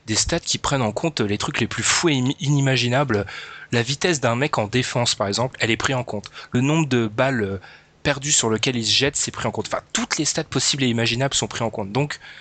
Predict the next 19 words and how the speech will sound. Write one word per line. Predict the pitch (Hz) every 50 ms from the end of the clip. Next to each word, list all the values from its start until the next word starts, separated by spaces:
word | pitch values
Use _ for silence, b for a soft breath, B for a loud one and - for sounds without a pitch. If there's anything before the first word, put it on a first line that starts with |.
| B B B B
l'argument | 123 123 - - 139 156 170 165
de « | 131 110
ça | - - 147
se | 139
voit | 135 147 147
pas | - 170
dans | 165 139
les | 117 113
stats », | - - 135 143 143 - -
il | -
sert | - - 170 -
souvent | - - - 165 156 170 175 170
de, | 135 113 101 95 98 90 B B B B B B B
de | - 113
cache-misère | 110 - - 160 165 - - 139 127 120 131 139 139
à | 131
des | 117 110
joueurs | 104 113 123 117 113
mauvais. | 113 117 120 117 107 107 107 127 139